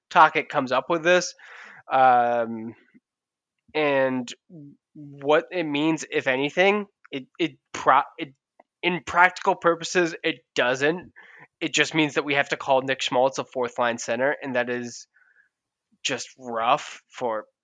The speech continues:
everyone. But, but that's kind of indicative of a, of a problem.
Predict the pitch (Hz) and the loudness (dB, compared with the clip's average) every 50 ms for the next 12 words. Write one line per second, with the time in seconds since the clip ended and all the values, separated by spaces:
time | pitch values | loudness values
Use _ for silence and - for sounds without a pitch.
0 | _ _ _ _ - 120 123 123 143 143 139 143 151 160 180 185 190 180 _ _ | _ _ _ _ -6 -6 -6 -4 -6 -6 0 2 4 6 6 4 2 -2 _ _
1 | - - - - - _ _ _ - - 160 165 - - _ _ _ _ _ _ | -20 -20 -20 -20 -20 _ _ _ -2 0 0 0 0 -2 _ _ _ _ _ _
2 | _ _ _ _ - 151 156 139 170 175 180 - - 220 214 202 165 160 160 143 | _ _ _ _ -8 -8 -6 0 2 0 0 4 6 8 8 8 6 4 2 2
3 | 151 151 - 156 147 143 135 131 135 123 120 131 127 120 117 117 - - 143 127 | 2 2 2 2 2 2 2 2 0 0 2 2 2 2 2 0 -2 -4 -6 -6
4 | 127 120 - 139 143 170 190 160 131 120 | -6 -6 0 4 6 6 6 6 4 -6